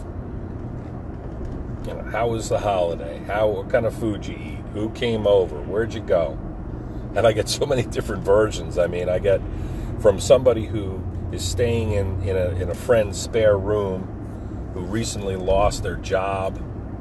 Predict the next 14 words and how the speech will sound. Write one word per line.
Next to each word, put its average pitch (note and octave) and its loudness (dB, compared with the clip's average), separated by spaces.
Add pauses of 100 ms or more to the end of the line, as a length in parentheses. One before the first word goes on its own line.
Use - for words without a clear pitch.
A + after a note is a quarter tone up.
(560)
and F2 0
who E2+ -6 (720)
is F2 -4
a F2+ -4 (640)
chronic A2+ 0
alcoholic. F#2+ 2 (3500)
I've G2+ 4
got F#2+ 2
that G#2+ 2 (500)
to F#2+ -6 (920)
the G2 0
most, F#2 0
uh, E2+ 0 (240)
dream-worthy, A2 0